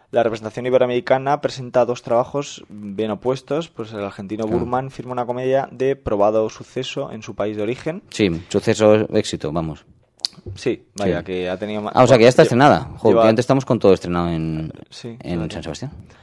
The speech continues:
Speaker 1: Una, trescientos mil espectadores ha tenido ya esta
Speaker 2: Ujú.
Speaker 1: película en su,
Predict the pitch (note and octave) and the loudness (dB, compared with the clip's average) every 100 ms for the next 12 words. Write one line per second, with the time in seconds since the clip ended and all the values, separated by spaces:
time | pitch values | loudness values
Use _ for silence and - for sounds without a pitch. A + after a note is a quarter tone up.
0 | _ _ _ A2+ A2+ G2+ - A2+ A2 G#2 | _ _ _ -10 -8 -8 -10 -12 -8 -8
1 | A2+ - B2 A2+ A2+ A2 G2+ G2 A2 G2+ | -8 -10 -4 -2 -2 -6 -12 -8 -6 -4
2 | A2+ G#2 G2+ G2+ F#2+ - - F#2+ F#2 F#2 | -6 -8 -10 -10 -14 -16 -14 -12 -12 -16